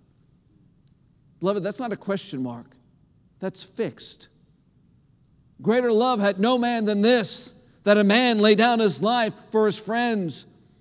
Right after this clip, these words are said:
But God commendeth his love toward us, and that while we were yet sinners, Christ died for us."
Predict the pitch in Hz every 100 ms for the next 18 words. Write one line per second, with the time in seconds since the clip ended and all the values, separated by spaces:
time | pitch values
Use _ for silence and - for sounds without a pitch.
0 | _ _ 220 185 269 277 240 240 285 269
1 | 226 220 220 285 226 240 269 294 240 240
2 | 285 220 262 302 269 294 240 294 262 -
3 | 359 359 254 143 - _ _ _ _ _
4 | _ _ _ _ _ 247 233 - 220 240
5 | - 202 - 202 175 -